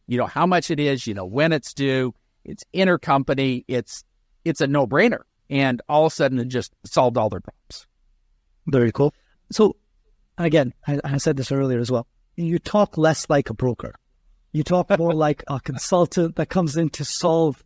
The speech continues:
Speaker 2: F X problems.
Speaker 1: Yeah.
Speaker 2: I don't hear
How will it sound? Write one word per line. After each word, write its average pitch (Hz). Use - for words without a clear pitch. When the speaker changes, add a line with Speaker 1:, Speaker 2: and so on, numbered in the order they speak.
Speaker 2:
F 170
X 147
problems. 139
Speaker 1:
Yeah. 110
Speaker 2:
I 160
don't 185
hear 170